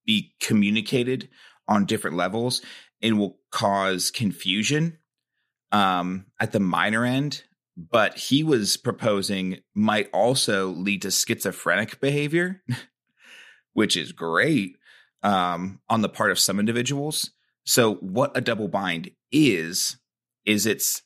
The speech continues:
it, it has to be a contradictory message that a family unit is communicating. Um, the example they give in the book is, like, act boldly and be careful. Um,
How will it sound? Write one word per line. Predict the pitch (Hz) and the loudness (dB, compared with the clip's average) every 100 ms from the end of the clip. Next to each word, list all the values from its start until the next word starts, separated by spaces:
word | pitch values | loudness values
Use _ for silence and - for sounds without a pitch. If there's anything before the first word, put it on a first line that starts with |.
| - | -6
it, | 104 101 | -4 -2
it | 104 | -2
has | - 117 127 - | 0 0 -2 -2
to | |
be | 120 107 | 0 0
a | |
contradictory | - - 110 110 - 95 101 - 104 95 | -2 -2 0 0 -2 -4 -4 -4 -4 -2
message | 85 80 - 120 - - - _ _ _ | -2 -2 -2 -2 -4 -6 -10 _ _ _
that | - 95 | 0 2
a | - | 0
family | - 113 110 110 95 | -2 0 2 0 0
unit | 95 98 110 - - | -2 -2 -2 -4 -6
is | 95 | -6
communicating. | - 104 90 76 - 69 53 - _ _ - _ _ | -4 -2 -2 -4 -6 -8 -8 -12 _ _ -20 _ _
Um, | 98 90 87 - - | 0 2 2 -2 0
the | 110 | 0
example | 95 123 123 117 | 2 0 0 -2
they | 107 | -2
give | 104 92 | -2 -4
in | 82 | -8
the | |
book | - 139 - - - _ - | -2 0 0 -6 -16 _ 0
is, | 104 95 95 | 2 2 2
like, | 85 82 - - _ _ _ _ _ _ | 2 0 -4 -16 _ _ _ _ _ _
act | 107 117 - - | 0 0 -4 -2
boldly | 101 104 127 143 160 156 - _ _ _ _ - | 2 4 2 2 0 -2 -10 _ _ _ _ 0
and | 117 117 | 2 4
be | 107 | 2
careful. | 90 107 71 - - _ _ _ _ _ _ _ _ _ | -2 -2 -2 -4 -20 _ _ _ _ _ _ _ _ _
Um, | 98 92 76 65 67 | 0 2 0 -4 -10